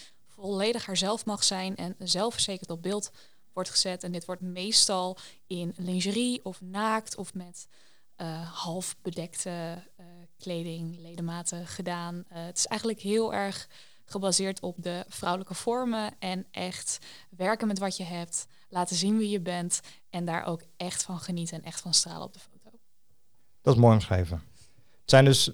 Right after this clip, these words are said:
Speaker 2: foto's van, ehm, is het altijd vrouwen of is dat wat jij doet?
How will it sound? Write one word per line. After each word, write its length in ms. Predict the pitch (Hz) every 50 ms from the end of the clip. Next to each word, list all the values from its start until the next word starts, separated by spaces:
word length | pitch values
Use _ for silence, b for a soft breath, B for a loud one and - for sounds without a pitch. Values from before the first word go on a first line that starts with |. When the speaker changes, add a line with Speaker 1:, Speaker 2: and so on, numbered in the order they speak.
| -
Speaker 2:
foto's 560 | - - 139 143 143 139 127 123 127 127 - -
van, 500 | 131 120 113 113 113 110 113 113 113 -
ehm, 640 | - 120 113 110 110 110 110 107 107 104 104 104 107 107 113 - - - - -
is 100 | - 131
het 80 | - - -
altijd 360 | - - 175 196 202 - -
vrouwen 440 | - 180 151 151 180 233 294 339 320 - -
of 340 | - 156 156 - - - - b b b b b b b b b
is 140 | b 123 -
dat 120 | 151 131
wat 160 | 139 135 123
jij 220 | 135 147 143 127 110
doet? 300 | 101 98 95 90 -